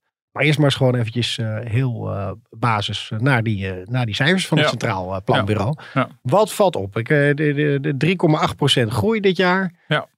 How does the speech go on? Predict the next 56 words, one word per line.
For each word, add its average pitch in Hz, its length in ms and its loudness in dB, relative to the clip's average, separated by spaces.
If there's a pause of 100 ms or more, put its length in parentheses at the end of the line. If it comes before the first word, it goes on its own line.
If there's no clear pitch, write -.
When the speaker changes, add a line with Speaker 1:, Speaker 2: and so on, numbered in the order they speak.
(140)
Speaker 1:
Eh, 139 100 -2
dat 160 140 4
is 160 120 4
goed, 165 320 2
maar 143 120 4
waar, 143 200 4
waar, 147 180 4
waar 143 160 4
let 139 220 4
jij 151 160 4
dan 139 140 4
vooral 127 220 4
op 123 160 0
als 127 140 2
je 117 60 2
zo'n 113 160 2
heel, 101 320 0
eh, 90 80 0
rapport 95 340 -4
ziet? - 280 -14
Speaker 2:
Nou, 143 260 2
daar 117 200 4
let, 139 220 0
let 151 160 0
ik 151 60 0
inderdaad 139 280 2
op. 156 200 2
Ik - 140 -20
bedoel, 123 360 4
ehm, 113 500 4 (160)
eh, 104 720 -4 (380)
het 117 160 -4
was 117 160 -2
natuurlijk 123 220 0
even 117 140 0
de, 113 60 0
het 107 120 -6 (140)
was - 0 - (100)
natuurlijk 117 220 -6
zeer 135 180 2
de 101 60 0
vraag 104 320 2
hoe 123 260 2
we - 160 2 (200)
uit 107 200 0
die 110 100 -4
coronacrisis 135 680 0
zouden 123 520 2
komen, 135 560 2
zeg 120 100 -6
maar. 127 260 -2 (120)
En, 107 240 -4
eh, 101 420 -6
in 101 140 -4
welk 101 220 -2
tempo 101 540 2